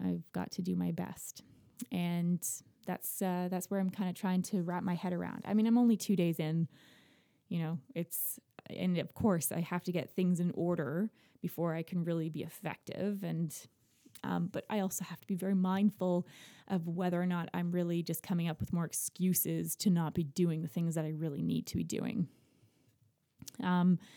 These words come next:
this podcast is gonna be a little bit, um, I mean, this podcast is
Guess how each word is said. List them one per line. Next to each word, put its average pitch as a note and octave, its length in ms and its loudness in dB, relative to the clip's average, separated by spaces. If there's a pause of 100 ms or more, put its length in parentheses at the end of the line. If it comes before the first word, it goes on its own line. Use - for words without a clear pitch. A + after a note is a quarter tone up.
(1080)
this F#3+ 160 6
podcast F#3 520 2
is F3 100 -2
gonna F#3 160 4
be F3+ 100 4
a F3 60 4
little F#3 160 4
bit, F#3 360 2 (400)
um, F3 540 -2 (120)
I G3+ 120 8
mean, G3 280 4
this G3 160 4
podcast F3+ 500 0
is - 720 -2